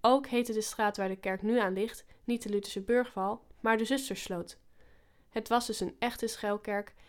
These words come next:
en viel niet zo op. Zestien tweeënzestig, de tweede kerk. Na een aantal jaren wordt de schuilkerk vergroot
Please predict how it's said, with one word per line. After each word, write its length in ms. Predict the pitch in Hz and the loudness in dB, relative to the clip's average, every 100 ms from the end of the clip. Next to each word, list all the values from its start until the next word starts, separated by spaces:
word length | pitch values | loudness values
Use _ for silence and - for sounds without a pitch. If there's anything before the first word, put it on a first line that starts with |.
| - | -12
en 140 | 214 196 | -8 -4
viel 180 | 190 | -2
niet 200 | 196 240 | 0 -2
zo 160 | 240 190 | -2 -4
op. 280 | 220 - - - _ _ - - - - - - - - _ _ _ _ | -4 -6 -16 -18 _ _ -20 -20 -20 -20 -20 -20 -20 -20 _ _ _ _
Zestien 500 | - 277 269 254 240 | -4 -4 -2 -4 -4
tweeënzestig, 920 | - 226 226 - 190 - - - - _ _ | 0 0 0 -4 -8 -10 -14 -16 -20 _ _
de 120 | - - | -12 -4
tweede 340 | 254 254 240 | 0 0 -2
kerk. 380 | 196 185 - - _ _ _ _ _ _ - | -6 -10 -14 -20 _ _ _ _ _ _ 0
Na 180 | 254 | 2
een 120 | 254 262 | 2 2
aantal 280 | 277 269 | 0 0
jaren 460 | 208 185 190 233 285 - _ _ | -4 -2 -2 -4 -10 -16 _ _
wordt 180 | - 247 | -4 -4
de 60 | 240 | -4
schuilkerk 600 | - 269 277 277 247 247 | -2 2 0 0 -6 -6
vergroot 540 | 208 - 214 220 262 | -12 -8 -2 -2 -2